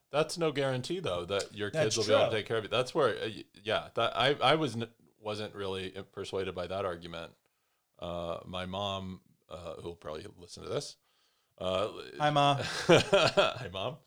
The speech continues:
Speaker 1: Um, she worked for several years in an estate planning attorney's office where, you know, people die and you have to have the will, you know, taken care of. And so she would meet people near the,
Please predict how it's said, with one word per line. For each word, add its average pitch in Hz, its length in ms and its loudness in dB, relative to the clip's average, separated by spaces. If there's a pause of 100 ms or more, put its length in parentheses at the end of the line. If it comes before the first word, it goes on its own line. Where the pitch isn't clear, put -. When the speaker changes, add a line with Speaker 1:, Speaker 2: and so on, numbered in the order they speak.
(440)
Speaker 1:
Um, 98 440 -2
she 143 600 -4 (640)
worked 113 220 -4
for 110 180 -2
several 101 380 0
years 95 600 -4
in 92 160 -8
an 92 100 -6
estate 90 400 -6
planning 85 440 -10
attorney's 82 440 -12
office - 440 -10
where, 82 100 -8 (140)
you 87 80 -12
know, 76 120 -10
people - 340 -12
die 80 280 -6
and 80 120 -10
you 82 40 -14
have - 120 -16
to - 80 -14
have 80 140 -14
the 78 60 -20
will, 76 340 -12 (220)
you 78 80 -18
know, - 140 -18 (100)
taken 78 180 -20 (140)
care - 100 -14
of. - 80 -16
And - 80 -20 (460)
so 98 300 -4
she 107 140 -4
would 104 140 -2
meet 101 220 -6
people 92 320 -4
near 87 140 -8
the, 82 420 -6